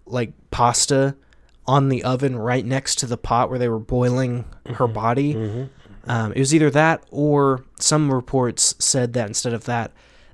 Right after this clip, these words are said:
Speaker 1: they had, when they were done, just rinsed out that pot and used that same pot to make pasta, like, for
Speaker 2: Jesus
Speaker 1: their dinner.
Speaker 2: fucking Christ, man.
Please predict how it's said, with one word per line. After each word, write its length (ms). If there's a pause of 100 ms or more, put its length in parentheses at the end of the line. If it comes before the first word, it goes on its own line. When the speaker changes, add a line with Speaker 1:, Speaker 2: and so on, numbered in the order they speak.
Speaker 1:
they 180
had, 420
when 220
they 120
were 160
done, 540 (960)
just 240
rinsed 340
out 200
that 180
pot 340
and 180
used 300
that 240
same 360
pot 340 (100)
to 120
make 420 (380)
pasta, 520
like, 180
for 180
Speaker 2:
Jesus 180
Speaker 1:
their 100 (120)
dinner. 80
Speaker 2:
fucking 360
Christ, 600
man. 500